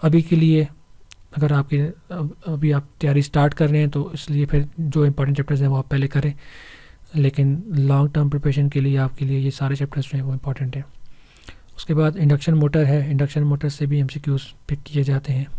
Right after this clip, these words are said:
और सिंगल फेज मोटर से एमसीक्यूज़ नहीं आते, आप इसको स्किप कर सकते हैं। उसके बाद जनरेशन है, जनरेशन और economics of power generation, ये वीके मेहता की बुक के अंदर आपने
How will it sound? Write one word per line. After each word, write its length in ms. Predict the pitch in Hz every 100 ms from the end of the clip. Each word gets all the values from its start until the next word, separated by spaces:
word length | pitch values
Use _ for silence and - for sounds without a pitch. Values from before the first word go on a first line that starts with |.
| - - - - - - - - - - - -
और 260 | 156 139 131
सिंगल 260 | - 147 147
फेज 200 | 151 143
मोटर 260 | 135 147
से 140 | 139 143
एमसीक्यूज़ 360 | 135 139 131
नहीं 180 | 131 131
आते, 220 | 131 131
आप 120 | 135
इसको 200 | 135 -
स्किप 240 | 143 - -
कर 120 | 139
सकते 320 | - - -
हैं। 80 | 131 - - - - - - - - - - - -
उसके 200 | - 147
बाद 160 | 156
जनरेशन 540 | 147 147 139 147 170 160
है, 200 | 143 - - - - - - - -
जनरेशन 720 | 143 147 151 170 185 180 180 214 - -
और 500 | 160 147 147 151 214 - -
economics 440 | 147 156 147 143
of 0 |
power 320 | 147 135 143 135
generation, 320 | 135 131 -
ये 640 | 131 131 156 160 196 220
वीके 260 | 160 147 147
मेहता 260 | 156 143 151
की 120 | 151
बुक 160 | 143
के 80 | 147
अंदर 160 | 139 139
आपने 360 | 135 143 143